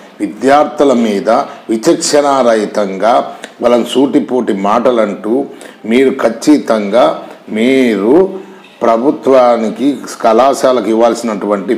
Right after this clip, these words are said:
ఫీజులు కట్టాల్సిందే, హాస్టల్ మెస్ ఛార్జీలు కట్టాల్సిందని హరాస్మెంట్ చేయడం వలన ఆయన చనిపో-, చ-, చనిపోయినాడు. కానీ మెరుగైన వైద్యం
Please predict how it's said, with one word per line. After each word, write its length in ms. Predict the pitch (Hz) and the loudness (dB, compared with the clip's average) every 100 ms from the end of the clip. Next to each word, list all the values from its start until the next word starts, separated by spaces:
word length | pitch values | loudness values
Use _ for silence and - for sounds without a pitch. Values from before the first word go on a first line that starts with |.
| - | -4
ఫీజులు 380 | 113 117 120 95 | -4 0 0 0
కట్టాల్సిందే, 760 | 90 - 107 107 - 107 101 151 170 - - - 98 | -2 0 0 0 -2 -4 0 0 -2 -10 -20 -4 0
హాస్టల్ 480 | 123 127 - 139 120 98 | 0 0 0 2 2 -2
మెస్ 180 | 101 - | -4 -4
ఛార్జీలు 400 | 135 127 110 113 95 | 2 2 2 0 -2
కట్టాల్సిందని 720 | 90 - 117 113 107 101 98 95 90 - - - - | -2 -2 -2 -2 -6 -6 -8 -10 -12 -18 -20 -14 -6
హరాస్మెంట్ 680 | 92 127 147 - 127 117 - | 0 0 0 -4 -4 -4 -6
చేయడం 300 | 113 104 110 107 | -4 -2 -2 -4
వలన 160 | 98 101 | -6 -6
ఆయన 120 | 113 92 - | -8 -10 -12
చనిపో-, 360 | 85 82 - 85 82 82 82 - - - _ _ - | -14 -12 -8 -6 -6 -6 -6 -8 -14 -20 _ _ -2
చ-, 360 | 110 98 90 80 | 2 4 2 0
చనిపోయినాడు. 540 | 120 120 117 92 78 - - _ - - - - | -2 -2 -2 -4 -6 -14 -20 _ -20 -20 -8 0
కానీ 280 | 151 180 202 202 165 | 2 2 2 0 0
మెరుగైన 440 | 135 170 170 208 202 190 | 2 4 4 4 4 4
వైద్యం 360 | 190 156 190 | 4 4 2